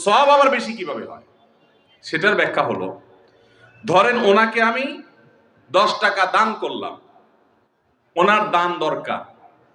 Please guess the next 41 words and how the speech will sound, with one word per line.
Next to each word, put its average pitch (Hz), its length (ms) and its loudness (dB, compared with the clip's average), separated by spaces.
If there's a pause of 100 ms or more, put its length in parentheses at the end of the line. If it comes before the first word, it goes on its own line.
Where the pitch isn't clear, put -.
কিন্তু 196 260 -2
ওনার 233 180 4 (100)
দানটা 202 280 2
কেন 208 200 -2 (120)
দরকার? 233 320 2 (640)
উনি 202 280 6 (500)
এই 190 140 2 (100)
দশ 180 100 2 (100)
টাকা 180 260 0
দিয়ে 175 140 -4 (100)
একটা 151 140 -8 (100)
কলা 175 240 4
খাবে, 92 180 -10 (760)
যেটা 202 260 4
আসলে 226 240 -2
তার 220 120 4 (140)
এমন 202 140 0 (120)
কোনো 220 140 2 (120)
আহামরি 196 440 2
প্রয়োজন 196 460 2
নাই, - 120 -6 (580)
এটা 190 140 4
না 190 200 2
খাইলেও 233 300 4
তার 202 180 2
চলে, 185 240 -2
পেট 170 200 0
ভরা 185 180 4 (100)
আছে। 123 220 -8
একটা 185 200 -10
কলা 240 220 2
খাইতে 240 200 0
মন 226 240 -6
চাইছে, 208 220 -6 (100)
টাকা 214 240 2
নাই, 151 100 -4 (120)
আমি 190 100 -10
দশ 180 220 -4
টাকা 170 140 -8 (120)
লো-, 156 160 -12
তারে 160 180 -2